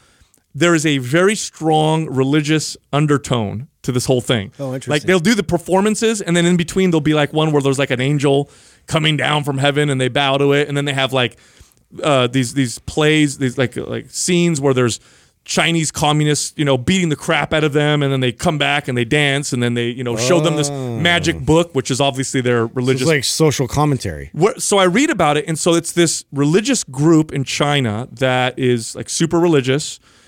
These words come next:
Speaker 1: and, you know, as you guys know, communism doesn't like any kind of religion
Speaker 3: No.
Speaker 1: 'cause you don't want anything above,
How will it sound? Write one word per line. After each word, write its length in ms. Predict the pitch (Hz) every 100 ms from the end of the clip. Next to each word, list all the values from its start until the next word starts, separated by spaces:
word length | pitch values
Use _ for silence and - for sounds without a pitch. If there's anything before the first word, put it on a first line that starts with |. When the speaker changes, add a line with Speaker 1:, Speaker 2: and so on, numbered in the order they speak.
| _ _ -
Speaker 1:
and, 520 | 135 131 135 135 135
you 80 | 143
know, 40 | 127
as 60 | 127
you 40 |
guys 140 | 131
know, 140 | 123 123
communism 520 | - 123 120 117 120
doesn't 220 | 117 117
like 380 | 113 117 - - _
any 180 | 139 139
kind 180 | 123 117
of 60 | 113
religion 240 | 113 113 107
Speaker 3:
No. 20 | 87
Speaker 1:
'cause 120 | 117
you 60 | 139
don't 120 | 131
want 120 | 135
anything 160 | 143 131
above, 340 | 120 110 -